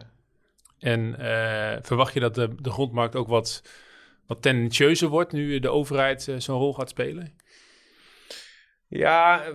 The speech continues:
Speaker 2: nou, d-, ik moet het mis terugdraaien. Wij hebben ooit een keer een, eh, een aankoopstop gehad. Toen is die grond, eh, toen hadden we verwacht dat die grondprijs daardoor een, eh, een forse daling zou gaan inzetten. Dat is destijds niet gebeurd. Ehm,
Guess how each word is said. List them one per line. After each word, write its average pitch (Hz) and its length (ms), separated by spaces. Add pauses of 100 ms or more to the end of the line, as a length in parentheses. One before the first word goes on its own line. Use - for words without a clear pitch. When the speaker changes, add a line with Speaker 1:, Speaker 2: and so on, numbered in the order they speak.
(120)
Speaker 2:
nou, 156 280
d-, - 180
ik 147 140
moet 156 160
het 151 80
mis 139 180
terugdraaien. 143 520
Wij 143 140
hebben 143 200
ooit 165 260
een 143 80
keer 143 220
een, 131 120
eh, 127 180
een 117 140
aankoopstop 139 640
gehad. 123 300
Toen 131 140
is 131 140
die - 100
grond, 127 400
eh, 117 260
toen 120 200
hadden 160 260
we 139 60
verwacht 123 320
dat 120 100
die 117 100
grondprijs 120 560
daardoor 113 480
een, 110 200
eh, 110 420
een - 120
forse 117 380
daling 135 420
zou 139 240
gaan 131 200
inzetten. 139 580 (480)
Dat 127 160
is 120 120
destijds 123 500
niet 113 180
gebeurd. 113 440
Ehm, 110 800